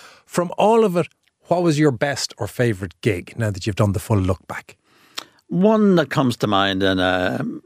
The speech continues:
Speaker 2: I've said this before, but is in the Olympia Theatre when the Nighthawks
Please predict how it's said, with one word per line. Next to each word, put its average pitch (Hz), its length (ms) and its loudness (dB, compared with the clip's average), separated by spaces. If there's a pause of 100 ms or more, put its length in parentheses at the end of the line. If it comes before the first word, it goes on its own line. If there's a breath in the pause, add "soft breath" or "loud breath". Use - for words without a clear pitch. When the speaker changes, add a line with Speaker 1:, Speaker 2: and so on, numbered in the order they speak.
(320)
Speaker 2:
I've 110 280 -8
said 98 220 -2
this 92 160 -4
before, 98 300 -4
but 95 160 2
is 95 140 -2
in - 220 0
the 101 120 4
Olympia 98 580 0 (420)
Theatre 95 540 0
when 95 440 -2
the 90 60 0
Nighthawks 90 760 -4